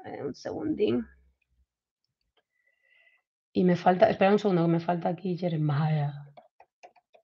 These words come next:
Vale. Mm,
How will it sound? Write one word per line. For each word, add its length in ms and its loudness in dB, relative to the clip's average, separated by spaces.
Vale. 640 -6
Mm, 1300 0